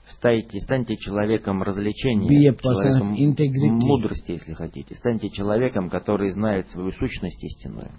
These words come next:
Speaker 2: So you can develop your consciousness.
Speaker 1: Для того, чтобы... Вы, то есть тогда вы сможете развить свое
Speaker 2: You
Speaker 1: сознание,
Speaker 2: can become universal consciousness.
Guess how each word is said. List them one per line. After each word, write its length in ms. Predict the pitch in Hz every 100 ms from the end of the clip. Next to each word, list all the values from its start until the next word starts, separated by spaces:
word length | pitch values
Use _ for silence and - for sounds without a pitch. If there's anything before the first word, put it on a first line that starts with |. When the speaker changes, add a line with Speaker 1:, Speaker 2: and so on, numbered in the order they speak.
| - - -
Speaker 2:
So 60 | 143
you 80 | 127
can 260 | 135 120
develop 460 | 120 143 156 175 -
your 220 | 135 131 113
consciousness. 720 | 127 127 143 131 123 127 127 - - - - _ _ -
Speaker 1:
Для 180 | 101
того, 260 | 101 107 113
чтобы... 380 | - 101 90 95
Вы, 220 | 95 85 - - -
то 80 | 117
есть 200 | - - - 95
тогда 240 | 107 110 120
вы 80 | 107
сможете 340 | 120 110 101
развить 300 | 110 110 120
свое 160 | 98 101
Speaker 2:
You 40 |
Speaker 1:
сознание, 460 | 104 101 120 117 139
Speaker 2:
can 120 | 135
become 360 | 131 - 139 131
universal 640 | 127 127 123 120 143 127
consciousness. 640 | - 120 110 113 - 113